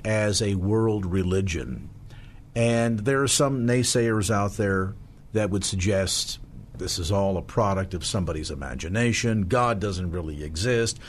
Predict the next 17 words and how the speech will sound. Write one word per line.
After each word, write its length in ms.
Somebody 400
cooked 400
up 240
this 260
religion 680
two 160
thousand 460
plus 340
years 300
ago. 420
And 100
then 120
you 100
have 220
to 100
think, 340
well, 320